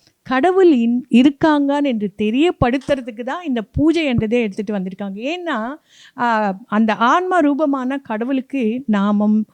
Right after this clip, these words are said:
எதுவுமே இல்ல, ரூபம் எதுவுமே இல்ல. வாயால சொன்னா யாரும் கேட்க மாட்டாங்க. அதனால இதை எடுத்துட்டு வந்திருக்காங்க.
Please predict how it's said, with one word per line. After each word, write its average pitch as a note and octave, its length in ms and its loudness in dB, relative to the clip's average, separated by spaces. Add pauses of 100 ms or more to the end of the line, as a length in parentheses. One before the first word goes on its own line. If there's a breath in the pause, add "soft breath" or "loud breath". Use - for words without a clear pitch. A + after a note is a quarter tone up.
(180 soft breath)
எதுவுமே D#4+ 420 6
இல்ல, A3+ 200 4
ரூபம் C4 400 6
எதுவுமே C4 400 6
இல்ல. G3 280 -2
வாயால C#4 360 -4
சொன்னா D4+ 320 -6
யாரும் C#4+ 380 -4
கேட்க C#4 420 -4
மாட்டாங்க. F3+ 260 -8 (160)
அதனால A#3 540 -4
இதை D4+ 260 -2
எடுத்துட்டு G#3 460 -2
வந்திருக்காங்க. F3 520 -4